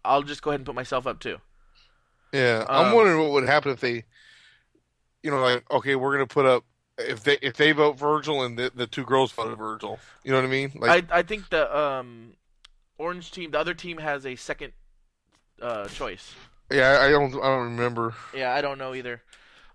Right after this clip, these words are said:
Speaker 1: Um, but yeah, so Virgil kinda stepped up, and I respect him a lot for this. I actually started really liking him in the last two episodes. He stepped up and said, um, you know, "If, if you two feel like you're better off without me, then I'll, I'll go ahead and put, vote myself too."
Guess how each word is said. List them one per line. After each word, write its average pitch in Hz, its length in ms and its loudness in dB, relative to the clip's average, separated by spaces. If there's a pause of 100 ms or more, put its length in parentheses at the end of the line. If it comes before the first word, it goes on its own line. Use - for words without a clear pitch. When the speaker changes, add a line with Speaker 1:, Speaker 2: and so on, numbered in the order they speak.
Speaker 1:
Um, 160 340 0
but 185 120 -2
yeah, 196 240 6
so 180 300 -2
Virgil 185 400 -4
kinda 185 360 -4
stepped 175 340 -6
up, 175 240 -2
and 151 140 -6
I 139 100 0
respect 160 380 -6
him 156 80 -12
a 139 40 -8
lot 143 240 -2
for 165 80 -14
this. 151 200 -10
I 165 60 2
actually 202 180 -6
started 175 200 -2
really 147 200 -6
liking 139 280 -6
him 131 60 -18
in 127 80 -18
the 123 60 -10
last 120 200 -6
two 120 140 -14
episodes. 110 380 -16 (440)
He 185 140 -16
stepped 190 340 -2
up 190 160 0
and 175 140 -14
said, 151 400 -6
um, 135 720 -2 (1120)
you 151 100 -14
know, 147 520 -6
"If, 143 200 -10
if 139 160 -16
you 160 120 -14
two 170 160 -14
feel 165 200 -6
like 151 380 -2 (240)
you're 143 140 -12
better 143 240 -4
off 143 160 -4
without 139 260 -4
me, 147 160 -14
then 131 180 -10
I'll, 135 400 -4
I'll 135 240 -4
go 135 160 -10
ahead 135 200 -10
and 127 100 -20
put, - 140 -20 (320)
vote 139 260 -8
myself 131 400 -8
too." 143 300 -14